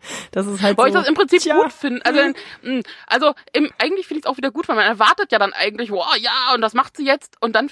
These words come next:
Speaker 2: also ich, so ein bisschen mag ich ja, wenn meine Erwartungen gecrushed werden.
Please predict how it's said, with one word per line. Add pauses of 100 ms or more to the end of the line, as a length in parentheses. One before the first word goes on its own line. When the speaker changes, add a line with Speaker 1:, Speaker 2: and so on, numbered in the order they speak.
(160)
Speaker 2:
also
ich,
so
ein
bisschen
mag
ich
ja,
wenn
meine
Erwartungen (140)
gecrushed
werden.